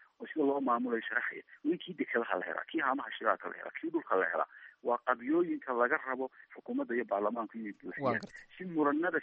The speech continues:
Speaker 1: siyaasiga ah ee mar walba wuxuu siibanaya sharci, ee dabadeedna daldaloolooyinka sharciga ee jira uu u fudaydinayo dhinacyada inay aadka u murmaan loo daboolo.
Speaker 2: Waan
Speaker 1: Oo sharcigu noqdo mid dhisma oo la jaan qaadi kara horumarka siyaasi iyo midka dhaqaaleed ee dalku samaynayo maalin walba.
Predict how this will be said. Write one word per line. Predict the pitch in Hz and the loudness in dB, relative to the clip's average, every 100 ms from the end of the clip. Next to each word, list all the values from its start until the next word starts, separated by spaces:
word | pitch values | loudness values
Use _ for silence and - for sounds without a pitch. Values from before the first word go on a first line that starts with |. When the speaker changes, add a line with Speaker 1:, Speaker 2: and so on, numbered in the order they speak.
| - | -2
Speaker 1:
siyaasiga | 143 156 160 240 202 95 | 2 4 2 -2 2 2
ah | - _ _ | 0 _ _
ee | 131 | -4
mar | 139 170 | -2 2
walba | - - 214 | 4 4 4
wuxuu | 165 - 139 127 - | 2 0 -8 -8 -4
siibanaya | 135 285 135 135 - | 0 0 2 0 2
sharci, | - 110 - - - | 2 2 -8 -20 -8
ee | 131 | -2
dabadeedna | 131 139 139 147 | 2 4 4 2
daldaloolooyinka | 170 156 131 135 139 160 175 - | 2 2 2 2 4 4 2 -2
sharciga | - 131 135 180 294 302 | -8 -8 -2 0 2 0
ee | - | -2
jira | - 107 95 - _ | 2 4 4 0 _
uu | 277 349 | -2 -2
u | - | -2
fudaydinayo | 151 285 151 160 156 | 2 4 4 4 4
dhinacyada | 135 127 143 165 | 4 2 2 2
inay | 160 143 | 4 6
aadka | 165 143 147 | 6 4 0
u | 151 | -2
murmaan | 135 139 131 110 | 2 6 6 6
loo | 117 | 4
daboolo. | 95 85 80 85 - | 2 2 2 0 -4
Speaker 2:
Waan | 131 117 | -2 0
Speaker 1:
Oo | |
sharcigu | 165 160 135 | 0 -2 0
noqdo | 127 131 | 2 2
mid | 143 160 | 2 -2
dhisma | - - - 120 - _ _ _ | -8 -12 -2 -2 -2 _ _ _
oo | 131 165 | -2 -2
la | |
jaan | 190 160 | 0 0
qaadi | 139 143 139 | 6 6 6
kara | - 131 | -2 -4
horumarka | 123 143 156 120 | -4 -4 -6 -10
siyaasi | - 110 101 - | -4 0 0 0
iyo | 127 | -4
midka | 131 - 117 | -4 -6 -2
dhaqaaleed | 101 101 117 110 | 0 2 2 0
ee | 107 | 0
dalku | 120 - | -2 -2
samaynayo | - 95 98 92 | -8 -6 -2 -2
maalin | 95 82 87 85 | -2 -4 -6 -10
walba. | - | -16